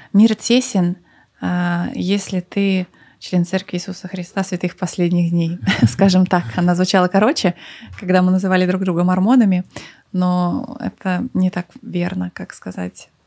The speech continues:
«член Церкви Иисуса Христа святых последних дней». Вот. И мы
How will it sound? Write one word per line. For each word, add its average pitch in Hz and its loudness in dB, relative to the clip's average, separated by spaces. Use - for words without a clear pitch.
«член 180 -10
Церкви - -8
Иисуса - -8
Христа 180 -8
святых - -16
последних 185 -8
дней». 175 -4
Вот. 196 2
И 208 2
мы 254 4